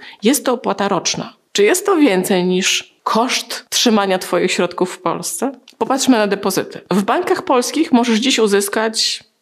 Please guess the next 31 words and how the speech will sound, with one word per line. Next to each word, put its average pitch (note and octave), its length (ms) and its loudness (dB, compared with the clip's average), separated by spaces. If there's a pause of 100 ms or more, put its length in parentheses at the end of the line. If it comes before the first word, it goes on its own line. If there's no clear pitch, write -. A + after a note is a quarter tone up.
(680)
siedem, A#3 840 0 (260)
osiem G3+ 300 0
procent G#3+ 340 0
na G3+ 100 4
lokacie F#3 360 -2
w G3 40 -6
złotówce? G3+ 640 -2 (720)
Mówimy G3 340 2
w G3 60 -6
grudniu F3 540 0 (500)
dwa F3+ 160 -2
tysiące G3 340 0
dwudziestego F#3 420 0
drugiego F#3 380 2
roku. E3 300 -4 (160)
Czy A3 140 2
wiesz, C4 300 2
że A#3+ 240 2
w - 40 -4
Szwajcarii G#3 880 0
możesz F#3+ 360 4
dziś B3 180 2
otworzyć G#3+ 340 0
depozyt F#3+ 580 0 (220)
na F3+ 160 2
dwa F3+ 220 -2
miesiące G#3 420 2
przy G3+ 140 -2
oprocentowaniu F#3 640 0
dziesięć F#3+ 360 0
procent F#3+ 600 -4